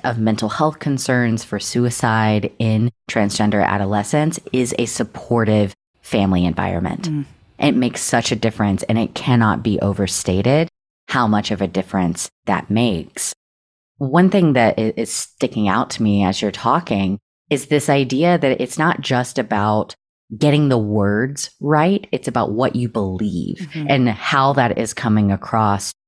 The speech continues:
Speaker 1: to your kids, to their friends, to any adolescent or, or tween that they're coming into contact with. A lot of that starts with this fundamental belief that Gender Magic talks about a lot as a core premise,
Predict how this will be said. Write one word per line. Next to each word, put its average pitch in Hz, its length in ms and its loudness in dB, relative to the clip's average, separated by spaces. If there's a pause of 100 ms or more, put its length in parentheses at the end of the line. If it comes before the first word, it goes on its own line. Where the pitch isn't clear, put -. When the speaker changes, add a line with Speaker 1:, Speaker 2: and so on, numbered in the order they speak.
(120)
Speaker 1:
to 170 80 -2
your 170 280 4
kids, 113 540 -2
to 120 380 2
their 147 300 2
friends, 139 680 0
to - 220 -4
any 131 460 2
adolescent 107 800 0
or, 101 140 -4
or 95 80 -6
tween 120 560 2
that 98 180 0 (300)
they're 117 140 2
coming 113 760 2
into 120 200 -2
contact 175 680 2
with. 98 280 0 (560)
A 147 80 2
lot 151 360 4
of 196 100 2
that 160 240 2
starts - 460 -2
with 107 100 -6
this - 200 -6
fundamental 135 840 0
belief 110 720 0 (460)
that 131 240 0
Gender 131 300 2
Magic 117 360 0
talks - 320 -4
about 98 480 0
a 107 60 0
lot 107 300 0
as 98 120 -4
a 104 40 -8
core - 280 -6
premise, 113 560 0